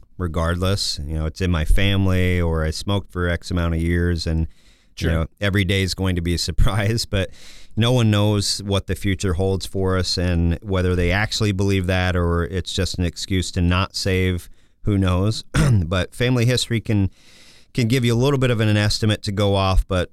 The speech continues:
Speaker 1: everyone's situation's different. And you think of the medical advancements in the last several decades that are helping people to in-, increase their lifespans.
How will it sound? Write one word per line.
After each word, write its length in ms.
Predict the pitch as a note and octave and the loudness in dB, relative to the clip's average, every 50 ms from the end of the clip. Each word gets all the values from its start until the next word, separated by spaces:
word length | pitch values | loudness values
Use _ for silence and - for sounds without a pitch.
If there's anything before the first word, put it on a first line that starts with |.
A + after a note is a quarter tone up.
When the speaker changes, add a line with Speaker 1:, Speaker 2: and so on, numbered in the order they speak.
| _ - | _ -6
Speaker 1:
everyone's 520 | G2 F#2+ F2+ F#2+ F2+ F2+ F2 F2 F2 - | -4 -2 0 0 0 2 2 0 0 0
situation's 680 | - G2 - - F#2 F#2 F2+ E2 - - F2+ E2 - | -2 -4 -4 -4 -4 -2 -2 -2 -2 -2 -2 -2 -4
different. 480 | - - F#2 F2 - - F2+ E2+ - - | -4 -4 -4 -4 -2 -4 -6 -6 -6 -6
And 100 | F2 F2 | -4 -4
you 60 | E2+ | -4
think 240 | - - G2 E2+ - | -4 -6 -8 -6 -4
of 140 | F#2 E2+ D#2+ | -6 -4 -2
the 280 | F2+ F2 E2+ E2+ - - | -2 -2 -2 -2 -4 -2
medical 420 | G2 G2 G2+ G#2 G#2 - - G#2 G2+ | -2 0 0 0 -2 -2 -2 -2 -2
advancements 800 | F#2 E2+ F#2+ F#2 F#2+ F#2+ - - - G2+ F#2+ F#2 F2+ - - - | -2 0 0 0 0 0 -2 -2 -2 0 0 -2 -2 -4 -4 -2
in 60 | F#2+ | -2
the 60 | F2+ F2 | 0 0
last 300 | F2+ F2+ F2 E2+ - - | 0 0 -2 -2 -2 -4
several 260 | G#2 F#2+ F2 F2+ E2+ | -4 -4 -2 -4 -2
decades 560 | E2 F#2+ F2+ - - G2 F#2 F2+ F2+ D#2+ - | -2 -2 -2 -2 -4 -4 -2 -2 -2 -4 -4
that 100 | F#2 D#2+ | -4 -4
are 100 | F2 E2+ | -2 0
helping 340 | F2+ - - - F#2 F2 - | 0 -2 -2 -2 -2 -4 -2
people 320 | - F#2 E2+ - F2+ E2+ | -2 -4 -4 -4 -6 -8
to 200 | - - - F2+ | -6 -4 -4 -4
in-, 200 | F2 E2+ F2 E2 - - | -2 -4 -4 -6 -8 -8
increase 460 | - F#2 F2 - - G#2+ G#2 G2+ - | -6 -6 -6 -4 -2 -2 -2 -2 -2
their 140 | - G2 F2+ | -4 -2 -2
lifespans. 840 | F2+ F#2 F#2 F#2+ F#2+ - - - F#2+ F2+ F2+ F2 F2+ F2 - - | -2 0 0 -2 -2 -4 -4 -4 -2 -2 -2 -2 -2 -4 -6 -8